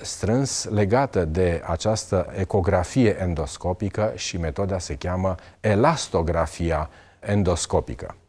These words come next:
Elastografia este o tehnică ecografică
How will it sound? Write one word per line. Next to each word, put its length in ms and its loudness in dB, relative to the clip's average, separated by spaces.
Elastografia 920 2
este 320 0
o 120 6
tehnică 880 2
ecografică 960 2